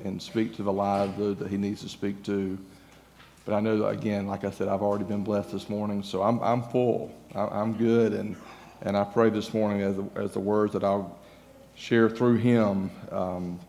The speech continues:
that they'll speak to you as well. But I do want to give you a quick update about Stitch Ministries. Just to, I know that y'all have been involved with us in various ways in, in the past and even currently.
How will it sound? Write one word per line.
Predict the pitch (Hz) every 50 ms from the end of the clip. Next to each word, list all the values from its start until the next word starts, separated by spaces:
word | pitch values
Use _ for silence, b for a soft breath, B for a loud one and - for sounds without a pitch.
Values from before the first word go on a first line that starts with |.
| - - - - - - - - - - - - - - - -
that | 110 107 101
they'll | 104 107 101
speak | - - - - 104 98 95
to | 98 98
you | 101 98 98
as | 95 -
well. | 95 98 98
But | 104 101
I | 120
do | 151
want | 165 156
to | 139 127
give | 127 127 113
you | 113 110
a |
quick | 110 - - 127 117 -
update | 117 110 110 107 104 110 107 107 104
about | 104 101 98 95 90
Stitch | - - 113 - - -
Ministries. | 107 107 107 107 101 - 107 107 104
Just | 98 104 -
to, | - 101 101 101 101 - B B B B B B
I | 110
know | 107 107 107
that | 98 104 98 101 - - - B B B B B B
y'all | 113 107 107
have | 107 101
been | 104 110 110 107 104
involved | 101 101 101 98 110 107 110 113 101
with | 113 107
us | 113 117 113 113 113
in | 110 101
various | 101 110 110 110 110 104 101 -
ways | 107 113 113 113 113 110 107
in, | 104 98 95 -
in | - -
the | 101 95
past | - - 110 110 110 113 110 110 - 104
and | 104 107
even | 104 101 101
currently. | 95 - - 110 110 113 110 110 107 107 110